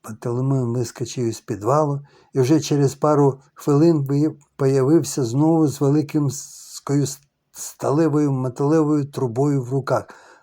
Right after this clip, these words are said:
«Ану, відійди!» Важкий замок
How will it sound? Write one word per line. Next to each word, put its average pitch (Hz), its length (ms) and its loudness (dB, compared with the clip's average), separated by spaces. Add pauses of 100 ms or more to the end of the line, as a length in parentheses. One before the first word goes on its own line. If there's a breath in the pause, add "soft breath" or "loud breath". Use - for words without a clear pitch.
«Ану, 160 400 4 (520)
відійди!» 165 480 2 (840)
Важкий 120 420 -4
замок 135 500 -2